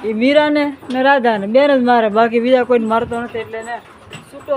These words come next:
રખાતો જ નથી, જરાય છૂટો નથી રખાતો, છૂટો રાખ્યો નથી. ને આને જો અહીંથી બિચારીને આ છે ને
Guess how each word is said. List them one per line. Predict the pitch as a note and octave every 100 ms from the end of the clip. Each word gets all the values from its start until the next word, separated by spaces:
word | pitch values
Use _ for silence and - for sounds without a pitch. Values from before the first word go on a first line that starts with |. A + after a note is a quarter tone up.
| C4
રખાતો | C4 D4+ D4+ C#4+
જ | B3
નથી, | B3+ A#3 F#3+
જરાય | A3+ B3+ D4 C#4
છૂટો | C4+ A#3+
નથી | A#3 A3
રખાતો, | G3 F#3+ F#3+
છૂટો | C4 B3
રાખ્યો | B3+ C#4 C#4+ C4
નથી. | B3 A3 - - - G#3+ G#3
ને | A3 A3+ A3+ A3 G#3+
આને | A3 A3
જો | G#3+ G#3+
અહીંથી | G#3 G3+ G3+
બિચારીને | G#3+ A3+ G#3 G3 G3+ - - - - - - - -
આ | - G3 G3+ -
છે |
ને | -